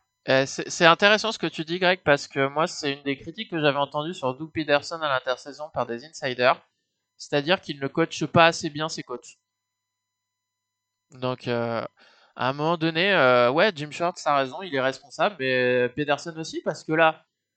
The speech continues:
concrètement, que ça soit Peterson ou même les joueurs sur le terrain, mais tout le monde a vu que Ned Gary, il était en face de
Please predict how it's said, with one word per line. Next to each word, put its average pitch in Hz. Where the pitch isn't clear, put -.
concrètement, 170
que 185
ça 185
soit 196
Peterson 190
ou 156
même 208
les 185
joueurs 175
sur 160
le -
terrain, 151
mais 139
tout 277
le 269
monde 285
a 226
vu 269
que 208
Ned 180
Gary, 190
il 190
était 160
en 151
face 156
de 160